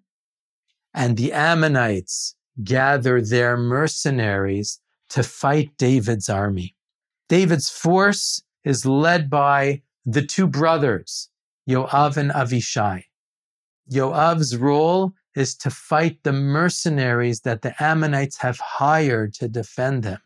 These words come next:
Avishai will attack the Ammonites at their capital city. And in fact, there are two fronts that are fought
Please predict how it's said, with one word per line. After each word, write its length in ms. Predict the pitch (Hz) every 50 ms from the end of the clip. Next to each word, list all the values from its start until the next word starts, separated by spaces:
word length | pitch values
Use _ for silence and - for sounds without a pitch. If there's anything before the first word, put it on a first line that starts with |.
| _ _ _ _ _ _ _ _ _ _ _ _ _ _ _ _ _ _ _ _
Avishai 720 | - 127 110 120 113 - - - - 156 151 156 156 156 143
will 200 | 135 139 127 127
attack 400 | 120 120 - 147 135 135 131 -
the 160 | 139 131 127 -
Ammonites 640 | - 143 147 147 147 143 139 131 123 120 117 - -
at 240 | - 135 131 127 -
their 120 | 127 117
capital 560 | 113 - - 131 127 123 - 135 120 110 104
city. 500 | 104 - - - 131 123 107 101 82 - _ _ _ _ _ _ _ _ _ _ _ _ _ -
And 160 | 139 120 120
in 100 | 117 110
fact, 500 | - - - 147 147 147 147 147 - _ _ _ _ _ _
there 260 | 123 120 131 127 127
are 300 | 127 127 127 127 123 - _ _ _
two 260 | - - - 202 185
fronts 800 | 131 - - - - 147 156 160 160 156 135 107 - - - - - _ _ _ -
that 260 | 117 127 127 131 131
are 120 | 117 110
fought 520 | - - - - - - 151 143 151 143